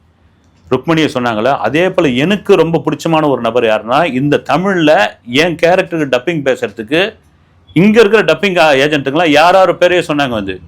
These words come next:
நானே கூட தமிழ் பேசுவேன், ஆனா அந்த இலக்கியம், சங்க இலக்கியம் மாதிரி பேசுற விஷயங்கள்லாம் எனக்கு வராது, என் தாய்மொழி துளு,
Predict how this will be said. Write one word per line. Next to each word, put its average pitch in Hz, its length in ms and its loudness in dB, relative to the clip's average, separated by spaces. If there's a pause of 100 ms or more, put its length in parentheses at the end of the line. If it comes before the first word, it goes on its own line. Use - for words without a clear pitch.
(140)
நானே 147 260 2
கூட 185 140 2
தமிழ் 180 260 -2
பேசுவேன், 151 420 0 (340)
ஆனா 139 180 0
அந்த 131 120 0
இலக்கியம், 165 400 0
சங்க 165 240 -2
இலக்கியம் 160 360 0
மாதிரி 147 240 0
பேசுற 143 340 -2
விஷயங்கள்லாம் 131 340 -4
எனக்கு 127 120 -6
வராது, 110 580 -2 (420)
என் 117 180 -6
தாய்மொழி 127 480 -4
துளு, 156 420 -2